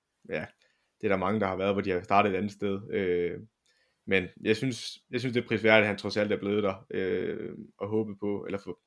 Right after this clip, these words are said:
eller troet på, at de har kunne få succes der. Det har de jo til dels også haft. De har jo været tæt på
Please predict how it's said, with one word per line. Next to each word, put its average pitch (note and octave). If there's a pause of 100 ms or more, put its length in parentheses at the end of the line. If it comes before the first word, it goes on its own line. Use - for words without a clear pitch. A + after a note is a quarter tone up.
eller -
troet C#3+
på, A2+
at G#2+
de G#2
har G2+
kunne F#2+
få G2+
succes G#2
der. A2 (720)
Det F2
har F#2
de G#2
jo G2
til F#2+
dels G2+
også F#2
haft. F#2+
De F#2+
har F#2+
jo G#2+
været F#2+
tæt G2+
på F2